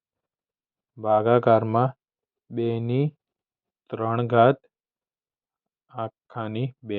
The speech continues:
ઘાત, બરોબર? હવે આ બાર છે તો શું થાય? બંનેને મળે, બરોબર? અંદરના પદ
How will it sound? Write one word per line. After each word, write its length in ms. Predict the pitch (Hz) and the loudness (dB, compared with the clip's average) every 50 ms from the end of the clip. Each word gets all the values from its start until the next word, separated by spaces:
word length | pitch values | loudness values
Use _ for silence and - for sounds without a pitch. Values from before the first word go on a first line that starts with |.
| 98 92 | -6 -8
ઘાત, 240 | - 101 92 90 - _ _ _ _ _ _ - | -8 -12 -14 -14 -14 _ _ _ _ _ _ -10
બરોબર? 380 | 113 113 117 120 120 123 127 127 - - - - - _ | -6 0 0 2 4 4 2 2 0 -8 -20 -20 -20 _
હવે 220 | _ - 113 120 131 131 | _ -8 -4 -2 2 4
આ 140 | 131 127 123 | 4 4 4
બાર 220 | 123 117 123 131 135 | 4 6 6 6 6
છે 120 | 127 - 127 117 | 4 2 0 2
તો 120 | 120 127 123 | 4 4 4
શું 160 | 127 131 123 | 6 4 4
થાય? 200 | - 123 120 120 | 4 4 4 4
બંનેને 400 | 120 113 113 117 120 123 127 135 | 2 2 2 2 2 4 4 4
મળે, 280 | 127 123 120 117 123 131 127 - _ _ _ _ _ _ _ _ _ _ _ _ _ _ _ _ _ _ _ _ | 2 4 4 4 4 4 2 -2 _ _ _ _ _ _ _ _ _ _ _ _ _ _ _ _ _ _ _ _
બરોબર? 380 | 113 110 110 120 123 127 135 131 127 | -8 -4 0 0 2 4 4 4 4
અંદરના 440 | 117 117 113 113 113 113 117 113 - | 2 0 -2 -2 0 0 -2 -2 -2
પદ 140 | 117 110 | -4 -8